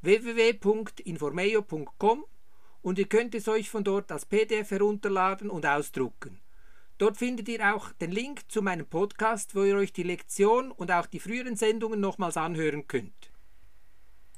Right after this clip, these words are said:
Jen ni atingis la finon de nia hodiaŭa leciono.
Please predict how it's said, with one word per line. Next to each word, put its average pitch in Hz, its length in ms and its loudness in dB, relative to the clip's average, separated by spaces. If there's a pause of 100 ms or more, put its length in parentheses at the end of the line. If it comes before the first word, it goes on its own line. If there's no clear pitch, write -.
(180)
Jen 233 240 4
ni 247 120 0
atingis 240 560 -2
la 180 100 2
finon 254 340 -4
de 214 120 4
nia 190 240 2
hodiaŭa 165 500 2
leciono. 147 680 2